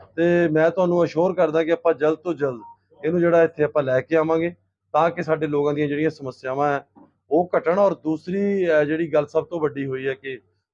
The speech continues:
ਹੁਣੇ ਜਿਹੜੇ ਮਹਿਤਾਬਪੁਰ ਦੇ ਜਿਹੜੇ ਸਾਡੇ, ਅਹ, ਕੁਝ ਸਾਥੀ ਆਏ ਸੀ ਔਰ ਉਹਨਾਂ ਦੀ ਬਹੁਤ ਜੈਨੂਅਨ ਪ੍ਰੋਬਲਮ ਸੀ ਕਿ ਤੁਸੀਂ ਬੰਦ ਜਿਹੜਾ ਹੈ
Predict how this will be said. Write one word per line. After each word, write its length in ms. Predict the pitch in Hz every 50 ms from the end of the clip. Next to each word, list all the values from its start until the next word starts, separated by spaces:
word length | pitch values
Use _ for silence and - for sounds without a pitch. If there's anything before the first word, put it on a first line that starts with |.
| _ _
ਹੁਣੇ 240 | 139 147 160 170 160
ਜਿਹੜੇ 200 | 156 156 156 160
ਮਹਿਤਾਬਪੁਰ 640 | 156 151 147 139 139 139 135 139 135 - 139 135
ਦੇ 120 | 123 135 131
ਜਿਹੜੇ 160 | 127 135 139
ਸਾਡੇ, 360 | 135 131 127 123 123 123 120
ਅਹ, 600 | 104 _ _ _ _ _ _ _ - - 127 127
ਕੁਝ 200 | 127 - 151 147
ਸਾਥੀ 340 | - - 135 127 - 156 151
ਆਏ 180 | 135 123 127 131
ਸੀ 260 | - - 123 104 104 _ _ _ _ _ _ _
ਔਰ 120 | - 147 151
ਉਹਨਾਂ 160 | 160 175 180
ਦੀ 80 | 185 175
ਬਹੁਤ 320 | 151 175 185 190 156 127
ਜੈਨੂਅਨ 380 | 139 139 139 147 160 180 185 -
ਪ੍ਰੋਬਲਮ 340 | 151 165 156 151 151 156
ਸੀ 160 | 147 123 151 139
ਕਿ 100 | 156 160
ਤੁਸੀਂ 360 | - 160 143 - - 143 131
ਬੰਦ 200 | 131 139 143 139
ਜਿਹੜਾ 200 | 139 139 139 139
ਹੈ 120 | 143 135